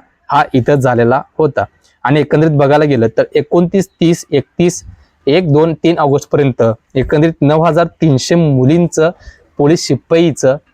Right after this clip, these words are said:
जे काही वेळापत्रक आहे ते आलेलं होतं आणि त्या पद्धतीनं नऊ हजार तीनशे मुली या तीन ऑगस्टपर्यंत पोलीस शिपाईचं फिजिकल देणार आहेत. समजलं? फक्त पोलीस शिपाई सांगितलं. मगाशी पोलीस कॉन्स्टेबल नऊ हजार आठशे त्र्याहत्तर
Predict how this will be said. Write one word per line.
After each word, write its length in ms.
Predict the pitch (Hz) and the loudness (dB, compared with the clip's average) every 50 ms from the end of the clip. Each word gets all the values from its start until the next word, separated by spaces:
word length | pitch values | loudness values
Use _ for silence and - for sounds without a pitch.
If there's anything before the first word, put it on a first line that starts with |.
| _ _ _ - - - _ _ - - 123 | _ _ _ -20 -20 -20 _ _ -8 -2 0
जे 120 | 123 139 135 | 0 0 0
काही 180 | - 151 156 | 0 0 0
वेळापत्रक 560 | 151 139 131 131 135 131 151 127 - 135 127 143 | 2 2 2 0 0 0 -2 -2 -2 -2 -2 -2
आहे 100 | 143 139 | -2 0
ते 40 | 147 | 0
आलेलं 280 | 131 123 120 123 139 143 | 0 0 0 0 2 0
होतं 240 | 131 113 - - - - | 0 0 -2 -4 -4 -4
आणि 120 | - 131 120 - | -4 -6 -4 -2
त्या 80 | 143 | -2
पद्धतीनं 460 | 139 139 151 131 123 - 139 147 139 135 | -2 0 -2 -2 0 0 0 0 2 2
नऊ 140 | 135 139 | 2 2
हजार 140 | 143 147 147 135 - | 2 0 0 0 -2
तीनशे 240 | 139 131 - - 156 | -2 -2 -2 -2 0
मुली 300 | 151 139 123 123 120 120 | 0 0 2 2 2 2
या 180 | 123 127 139 - - _ _ _ _ 156 | 0 0 -2 -4 -8 _ _ _ _ -2
तीन 100 | 151 160 | 0 0
ऑगस्टपर्यंत 680 | 147 127 139 131 - - 139 120 117 117 110 - 135 147 185 - _ _ _ _ - | 0 0 0 -2 -2 -4 -2 0 0 0 0 0 -2 -2 -2 -4 _ _ _ _ -2
पोलीस 360 | 151 143 139 175 180 - - | 0 2 2 0 0 -2 -2
शिपाईचं 1200 | 156 131 117 - - 143 147 151 165 190 - - - - _ _ _ _ _ 117 - 160 165 175 - - _ - | -4 -4 -4 -2 -2 0 0 0 0 -2 -6 -12 -20 -20 _ _ _ _ _ -4 -2 0 0 0 -2 -8 _ -4
फिजिकल 420 | - 139 123 127 123 - 147 143 151 | -2 -2 0 0 0 0 0 0 0
देणार 340 | 139 127 113 110 117 120 123 - 123 | 0 0 0 0 0 0 0 0 0
आहेत. 440 | 113 98 101 110 101 - - - 107 - - - - - - 698 719 - 1017 960 988 988 932 - _ _ _ _ _ - | -2 -2 -2 -4 -4 -4 -4 -4 -4 -4 -6 -14 -20 -20 -20 -18 -16 -16 -16 -16 -16 -18 -20 -20 _ _ _ _ _ -8
समजलं? 560 | - 139 123 127 131 127 120 127 135 135 - - _ - - - - - - - - - - | -4 -2 0 0 2 2 2 2 2 0 -2 -4 _ -20 -20 -20 -20 -20 -20 -20 -18 -8 -6
फक्त 200 | 143 123 - - | -6 -4 -2 -4
पोलीस 360 | 160 151 170 143 139 143 - | -2 0 0 0 0 0 -2
शिपाई 260 | - 131 - 135 131 127 | -4 -2 0 -2 -2 0
सांगितलं. 340 | - 135 120 107 110 117 | 0 -2 0 0 0 0
मगाशी 360 | 120 113 131 - - 147 165 175 - - - - - - | 2 0 0 0 0 0 -2 -2 -4 -10 -14 -14 -8 -2
पोलीस 220 | - 143 147 147 - | 0 0 0 0 0
कॉन्स्टेबल 420 | 180 151 147 - - 147 165 160 | -2 -2 -2 0 0 0 2 2
नऊ 180 | 151 143 139 139 | 2 0 0 0
हजार 200 | 139 139 151 143 | 0 0 0 0
आठशे 300 | 120 127 123 - - 147 | -2 -2 -4 -4 -6 -4
त्र्याहत्तर 440 | - 143 127 113 - 113 151 160 | -2 -2 -4 -4 -2 -2 -2 -2